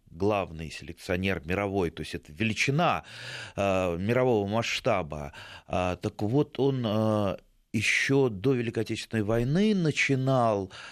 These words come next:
э, начинал свою селекционную деятельность с того, что он, э, всякие вот графские усадьбы, заброшенные,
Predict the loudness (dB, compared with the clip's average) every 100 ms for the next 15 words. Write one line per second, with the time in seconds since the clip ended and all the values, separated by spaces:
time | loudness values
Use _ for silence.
0 | -20 -18 -14 -4 0 2 4 2 0 0
1 | 2 2 4 2 -2 2 2 0 -6 -4
2 | -2 0 0 0 0 0 0 -2 -2 0
3 | 0 0 0 0 2 2 0 0 2 2
4 | 2 2 2 0 -2 -4 -2 0 -2 -4
5 | -4 -2 -2 -4 -6 -6 -2 -2 -2 -2
6 | 0 0 2 2 4 2 0 -2 0 -2